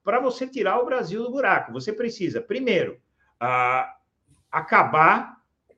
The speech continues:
eh, ou modificar essa reforma trabalhista, seja como for, eh, pra que, eh,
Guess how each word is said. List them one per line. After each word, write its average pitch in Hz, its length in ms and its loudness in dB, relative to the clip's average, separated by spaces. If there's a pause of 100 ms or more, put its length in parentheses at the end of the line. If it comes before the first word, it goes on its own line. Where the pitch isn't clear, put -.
eh, 123 560 0
ou 190 220 2
modificar 185 880 0
essa 151 180 -6
reforma 120 420 -6
trabalhista, 110 680 -8
seja 127 320 -8
como 101 240 -12
for, - 480 -4 (460)
eh, 131 460 0
pra 196 200 0
que, 202 520 -6
eh, 135 300 -2